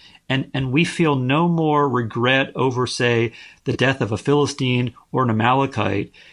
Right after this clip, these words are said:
than we do over the death of an orc in J R R Tolkien's Lord of the Rings. I mean, and I do think that's how we often view these. "Hey, they're Philistines, they're enemies of God,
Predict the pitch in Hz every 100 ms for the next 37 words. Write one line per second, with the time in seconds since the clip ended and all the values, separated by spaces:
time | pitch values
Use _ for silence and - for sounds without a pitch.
0 | - 131 127 110 131 147 156 135 131 131
1 | 117 104 120 120 - 117 113 - 135 147
2 | 143 185 117 107 131 131 127 107 110 131
3 | 127 123 110 117 117 104 107 110 101 107
4 | - 131 - 143 139 247 240 175 151 -
5 | 147 135 139 131 - 120 175 190 120 151
6 | 175 175 180 175 170 156 143 - - -
7 | 147 160 156 156 151 135 127 135 135 135